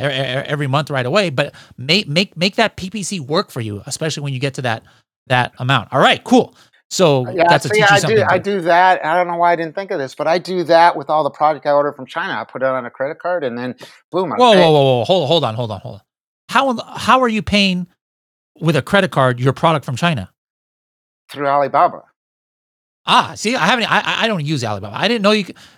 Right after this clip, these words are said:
Speaker 1: so is that using their, like, their trade assurance
Speaker 2: Yeah,
Speaker 1: or, so
Speaker 2: using
Speaker 1: you
Speaker 2: their trade assurance.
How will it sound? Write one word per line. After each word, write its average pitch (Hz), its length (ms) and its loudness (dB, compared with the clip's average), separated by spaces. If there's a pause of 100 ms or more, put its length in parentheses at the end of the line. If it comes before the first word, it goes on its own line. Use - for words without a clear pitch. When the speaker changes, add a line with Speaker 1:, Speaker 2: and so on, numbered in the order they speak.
Speaker 1:
so 196 300 6
is 151 140 0
that 208 180 2
using 190 240 -2
their, 165 240 2
like, 135 200 0
their 123 100 -4
trade 180 280 -2
assurance 202 400 -2
Speaker 2:
Yeah, 147 300 4
Speaker 1:
or, 131 40 0
so 127 40 -4
Speaker 2:
using 139 280 -4
Speaker 1:
you 135 80 -6
Speaker 2:
their 123 100 -6
trade 113 260 -8
assurance. 107 500 -12